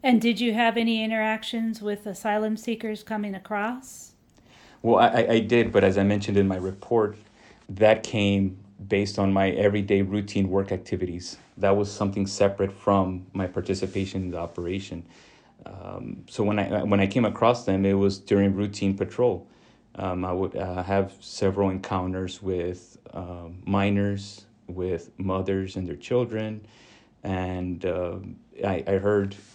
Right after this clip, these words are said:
Speaker 2: um, the same general theme that, uh, these individuals were seeking asylum in the U S because they were fleeing from, you know, violent conditions in, in Central America, poverty,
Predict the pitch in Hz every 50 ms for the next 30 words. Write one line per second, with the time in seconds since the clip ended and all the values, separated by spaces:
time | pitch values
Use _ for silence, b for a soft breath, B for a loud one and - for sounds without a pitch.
0 | B B B B B B B B B B B B B B B - - 98 92 98
1 | 98 98 - - - 117 113 117 - - 107 101 107 104 98 98 98 - - 98
2 | 92 90 - 104 101 101 98 98 98 - - 101 98 101 120 120 101 92 92 90
3 | 90 92 92 - - - - 92 90 98 101 101 101 104 101 95 98 101 98 98
4 | 98 101 98 98 - 92 92 92 92 95 92 90 90 - - 107 98 - 98 95
5 | 90 - - 95 98 98 98 95 95 90 92 90 95 95 98 98 104 131 131 -
6 | - 101 98 - 101 95 92 92 90 - - - 95 95 92 95 90 - - -
7 | 95 95 95 98 98 95 98 - - 101 98 92 92 92 90 87 87 85 90 98
8 | - - _ _ _ _ _ _ _ _ _ _ _ _ _ _ _ _ - 92
9 | 87 87 87 85 101 92 98 101 101 98 98 - 95 92 101 98 95 - 101 98
10 | 98 - - 92 90 90 87 87 - 92 90 - - 90 90 90 - 87 87 85
11 | 87 87 90 92 90 - - 95 87 90 87 87 87 98 98 b b b b b
12 | b b b _ _ - 95 95 92 90 92 98 90 90 95 92 92 90 92 90
13 | 90 92 92 98